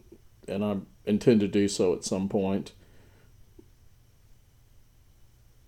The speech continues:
But we're gonna mostly be taking a look at the reactions from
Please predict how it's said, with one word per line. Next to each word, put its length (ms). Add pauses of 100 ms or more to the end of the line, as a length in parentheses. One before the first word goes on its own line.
(240)
But 240
we're 100
gonna 220
mostly 360
be 140
taking 340
a 80
look 200
at 100
the 80
reactions 1000
from 640